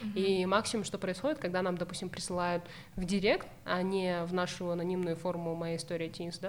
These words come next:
Speaker 1: Мгм.
Speaker 2: а, то, а, я всегда включаю, ну, типа, я говорю, «На связи сейчас Элина, менеджерка Teens, и я сейчас из личного опыта могу вам подсказать некоторые рекомендации,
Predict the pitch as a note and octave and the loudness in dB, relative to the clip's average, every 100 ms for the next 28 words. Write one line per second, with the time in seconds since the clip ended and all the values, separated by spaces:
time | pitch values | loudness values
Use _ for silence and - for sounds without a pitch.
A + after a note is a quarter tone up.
0 | - - A3 A3+ F3 F3 F3 E3+ E3+ E3+ | -8 -8 -8 -4 0 0 0 0 -2 -6
1 | - - - - - - - - G#3 G#3+ | -16 -18 -20 -18 -18 -16 -4 2 4 6
2 | G#3 G3+ G3 - F#3 F3+ F3+ F3+ E3+ - | 6 6 2 0 2 2 2 0 -2 -4
3 | - E3+ F3+ G3+ G#3 A3 G3 F#3+ G3+ F#3+ | -10 -6 6 6 6 4 4 4 0 2
4 | F#3+ F3+ E3 G3 E3+ F#3 F3+ F3+ F3+ F3+ | 2 2 2 -2 -4 0 2 2 0 0
5 | F3 E3+ E3+ F#3+ F#3+ F#3 - F3 E3+ F#3 | 2 2 4 4 4 0 -4 -4 -2 0
6 | D#4 C4+ G3 G#3+ F3 E3 F3+ - D#4 - | 2 2 2 0 -2 -4 -6 -4 -4 -6
7 | - - - - F#3+ F#3 F#3 F3+ F3 F#3+ | -14 -16 -12 -4 0 2 2 2 4 4
8 | F#3+ A3 G3+ G3 F#3 G#3 G3 G3 F3 G3 | 4 0 -4 -2 -2 -2 0 0 2 2
9 | C#4 D4 F#3 F3+ F3+ F#3+ F#3 F#3 F3+ - | 0 -2 0 0 0 2 2 0 -2 -4
10 | F3 F3+ F3+ - F3+ F3 E3+ E3 E3 E3 | -2 -2 -2 -4 -2 -2 -4 -6 -6 -4
11 | E3+ F#3 F#3 A#3 - A#3+ G#3 | -2 0 2 0 0 0 -2